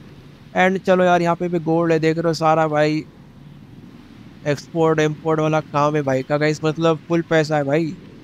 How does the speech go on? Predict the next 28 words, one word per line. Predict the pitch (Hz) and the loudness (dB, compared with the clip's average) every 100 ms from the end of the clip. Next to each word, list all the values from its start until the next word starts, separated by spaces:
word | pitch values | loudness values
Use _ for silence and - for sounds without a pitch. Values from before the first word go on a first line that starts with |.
| - - - - - - - | -20 -20 -20 -20 -20 -20 -2
Full | 202 208 | 0 2
पैसा | 202 196 202 | 4 4 4
वसूल | 196 196 202 190 | 0 0 -2 -2
वाला | 185 180 | 0 0
काम | 170 151 156 | 2 2 0
है। | 170 - - | -6 -10 -16
इसका | 143 - 175 | -14 -2 -2
room | 170 139 147 175 | -2 -4 -4 -2
देखता | 175 143 - | -2 -2 -4
हूँ | 175 | -6
एक | 180 | -4
बार, | 190 | -2
bedroom | 147 160 165 190 | 2 2 2 -2
मैंने | 190 190 | 0 0
देखा | 156 151 160 | 2 0 0
नहीं | 156 | -2
है। | 151 | -2
ओ | 156 160 | -4 0
भाई | 156 170 151 | 0 0 0
bedroom | 151 165 165 185 190 | 0 0 0 0 0
में | 185 | -2
तो | 175 | 0
यार | 185 170 190 190 - - - - - - - - - - - 143 | 0 2 0 -6 -14 -20 -20 -20 -20 -20 -20 -20 -20 -20 -18 -6
मोमबत्तियाँ | 143 175 185 185 - 190 | 0 0 2 0 2 2
जल | 175 175 | 4 2
रहे | 160 185 | 2 0
हैं, | |
मतलब | 190 185 180 180 170 | -2 -2 0 0 0